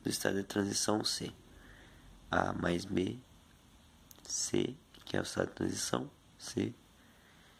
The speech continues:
e produtos, onde este K e esse K representam as constantes de velocidade das duas etapas imaginais.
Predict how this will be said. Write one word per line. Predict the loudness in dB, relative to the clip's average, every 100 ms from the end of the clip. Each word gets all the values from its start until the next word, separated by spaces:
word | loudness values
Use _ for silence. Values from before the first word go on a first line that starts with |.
| -20 -20 -16 -8
e | -6
produtos, | 0 0 0 -6 -4 -4 -6 -14 -20 -20 -20 -20 -14 -10 -10 -12 -16 0
onde | 2 2 0 -4 -10 -16 -20 -6
este | -2 -2 -4 -4
K | -2 -2 -2 -8 -2
e | 0
esse | 0 -2
K | 2 2 2 -8
representam | -6 0 2 2 -2 -2
as | -2
constantes | -2 -2 0 -2
de |
velocidade | -2 -4 -2 2 2 2
das | 2 2
duas | 0
etapas | 0 0 0 -2 0
imaginais. | 2 4 4 2 -2 -8 -12